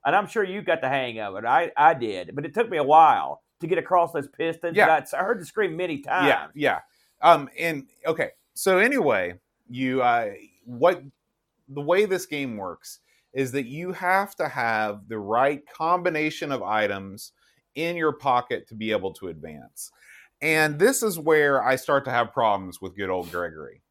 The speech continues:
Speaker 2: Because if you look inside the documentation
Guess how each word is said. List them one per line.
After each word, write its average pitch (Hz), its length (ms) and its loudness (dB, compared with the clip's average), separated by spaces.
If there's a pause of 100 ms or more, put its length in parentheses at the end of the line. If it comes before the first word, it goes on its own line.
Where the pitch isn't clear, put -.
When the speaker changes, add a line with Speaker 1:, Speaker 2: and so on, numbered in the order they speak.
Speaker 2:
Because 147 320 -2
if 156 140 -8
you 190 140 -8
look 285 200 -4
inside 165 480 0
the 131 60 -8
documentation 131 920 -2